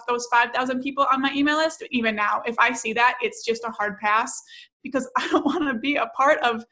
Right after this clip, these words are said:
something like that where there is more focus on, you know, list grabbing and,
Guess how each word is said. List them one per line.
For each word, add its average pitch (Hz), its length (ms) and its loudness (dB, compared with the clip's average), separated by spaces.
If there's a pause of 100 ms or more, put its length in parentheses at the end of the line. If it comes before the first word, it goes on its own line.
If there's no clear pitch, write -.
(240)
something 262 300 0
like 254 180 2
that 247 220 2
where 233 440 2 (800)
there 247 300 4
is 240 260 2
more 220 240 4
focus 220 500 -2 (100)
on, 208 360 0 (460)
you 226 120 0
know, 208 140 -4 (140)
list 226 460 0
grabbing 220 600 2 (340)
and, 214 460 0